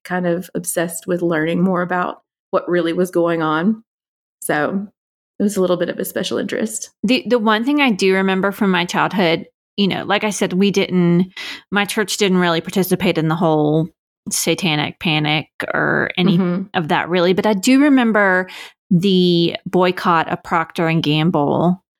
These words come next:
Speaker 1: Yeah,
Speaker 2: Um, because
Speaker 1: there was
Speaker 2: of the
Speaker 1: also
Speaker 2: logo was satanic or some, I can't remember exactly what it was.
Speaker 1: Yes, it, there was something to do with the logo with Procter and Gamble, and then there was something to do with,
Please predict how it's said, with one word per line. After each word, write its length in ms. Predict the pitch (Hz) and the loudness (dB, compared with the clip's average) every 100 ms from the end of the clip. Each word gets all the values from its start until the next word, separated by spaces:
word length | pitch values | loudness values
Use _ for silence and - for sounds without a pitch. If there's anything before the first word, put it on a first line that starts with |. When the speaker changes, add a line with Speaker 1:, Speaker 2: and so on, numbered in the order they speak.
| _ - | _ -8
Speaker 1:
Yeah, 680 | 170 185 180 160 180 190 180 | -2 0 2 2 2 0 -2
Speaker 2:
Um, 40 | |
because 360 | 208 196 208 214 | -2 0 0 2
Speaker 1:
there 100 | 214 | 0
was 40 | |
Speaker 2:
of 60 | 190 | 0
the 120 | 202 | 0
Speaker 1:
also 580 | 165 160 220 208 202 196 | 2 2 0 0 0 0
Speaker 2:
logo 440 | 196 185 214 247 240 | 0 0 2 2 2
was 220 | 240 240 | 2 -2
satanic 800 | - 247 240 254 254 254 254 254 | -2 -2 2 2 4 2 0 0
or 80 | 254 | -2
some, 300 | - 262 254 | 2 0 0
I 140 | 240 | -2
can't 220 | 233 262 208 | -2 -2 0
remember 300 | 214 196 175 | 2 2 0
exactly 400 | - 156 147 147 | -2 -4 -4 -6
what 100 | - | -4
it 60 | |
was. 420 | 104 87 - - - - | -2 -2 -4 -8 -14 0
Speaker 1:
Yes, 600 | 254 269 277 277 269 - - | 4 4 4 2 0 -4 0
it, 240 | 247 247 220 | 2 2 2
there 120 | 240 | 2
was 160 | 240 | 2
something 280 | 240 269 311 | 0 2 4
to 60 | 294 | 4
do 80 | 285 | 2
with 100 | 277 | 2
the 80 | |
logo 360 | 277 247 233 226 | 2 4 2 2
with 140 | 226 | -2
Procter 340 | 220 220 220 226 | -2 -4 0 2
and 120 | 220 | 2
Gamble, 480 | 208 190 185 185 185 | 2 0 0 2 2
and 260 | 185 190 | 2 2
then 220 | 190 190 196 | 2 2 2
there 160 | 190 | 2
was 180 | 196 190 | 0 0
something 340 | 220 220 240 226 | 0 2 2 0
to 140 | 220 | -2
do 560 | 180 208 202 196 196 202 | -2 0 2 2 2 0
with, 500 | 196 185 185 180 180 | 0 2 2 -2 -8